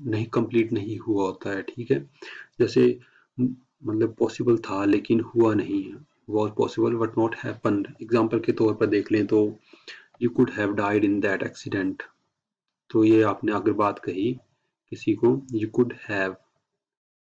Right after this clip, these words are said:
ठीक है, आपने could के आगे have लगा दिया, "You could have died in that accident", मतलब तुम उस accident में मर सकते थे लेकिन मरे नहीं।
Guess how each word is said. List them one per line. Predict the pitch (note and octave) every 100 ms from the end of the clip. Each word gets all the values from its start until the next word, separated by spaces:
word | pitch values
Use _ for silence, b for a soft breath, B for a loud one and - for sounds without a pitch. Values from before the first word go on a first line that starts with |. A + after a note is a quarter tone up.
| _ _ _ _ -
ठीक | A2 G#2+
है, | A#2 B2
आपने | A#2+ - A#2+
could | C3+ - - A2
के | - G2+
आगे | G#2 A2+ -
have | G#2 G2+
लगा | G2 F#2+
दिया, | G2 A2+ - b b b _ A#2
"You | A2 C#3
could | B2+ - A#2+
have | A#2+ A#2
died | G2+ G2+
in | G#2 G2+
that | F#2+ -
accident", | - - G#2 F#2+ - b b b _ -
मतलब | A2 A2+
तुम | B2 A#2 A#2
उस | - -
accident | - A2+ G2+ A#2
में | C#3 D3 D3 -
मर | A2+ A#2
सकते | - - - G#2+ -
थे | G#2+
लेकिन | G2 - - G#2+ C3 D3 - G#2+
मरे | G#2 A2
नहीं। | G2+ F2+ G2